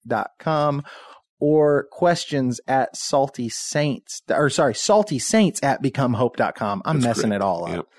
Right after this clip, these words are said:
Speaker 1: I'm sorry.
Speaker 2: Oh,
Speaker 1: Uh,
Speaker 2: that's
Speaker 1: we're working on
Speaker 2: I'll
Speaker 1: some
Speaker 2: be,
Speaker 1: cool
Speaker 2: I'll be
Speaker 1: stuff.
Speaker 2: patient with you. <laughs>
Speaker 1: Thank you. Yeah, give me some grace here. My brain's fried from talking about twenty twenty-two. Uh, we are working on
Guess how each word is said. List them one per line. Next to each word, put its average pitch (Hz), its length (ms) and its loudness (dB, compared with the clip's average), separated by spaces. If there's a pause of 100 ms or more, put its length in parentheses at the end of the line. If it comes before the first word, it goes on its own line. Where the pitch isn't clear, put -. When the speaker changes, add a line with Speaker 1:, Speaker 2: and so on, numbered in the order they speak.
(360)
Speaker 1:
I'm 151 100 -6
sorry. 90 680 -8
Speaker 2:
Oh, - 80 -4
Speaker 1:
Uh, - 40 0
Speaker 2:
that's - 160 -4 (880)
Speaker 1:
we're 185 180 6
working 339 240 4
on 285 60 6
Speaker 2:
I'll 269 80 6
Speaker 1:
some 226 100 4
Speaker 2:
be, 196 60 -2
Speaker 1:
cool - 80 0
Speaker 2:
I'll 214 80 4
be 277 60 0
Speaker 1:
stuff. 226 160 4
Speaker 2:
patient - 340 0
with 101 180 -2
you. 143 100 4
<laughs> - 520 0
Speaker 1:
Thank 156 220 2
you. - 140 0 (300)
Yeah, 123 80 2
give 127 180 0
me 156 60 0
some 147 220 2
grace 120 320 0
here. 98 180 -6
My 120 140 0
brain's 131 380 -2
fried 107 460 -2
from 117 120 -4
talking 113 240 0
about 104 180 -2
twenty 107 240 -2
twenty-two. 101 480 -6 (420)
Uh, 131 260 2
we 170 180 4
are 320 100 4
working 135 580 2 (100)
on 113 420 -2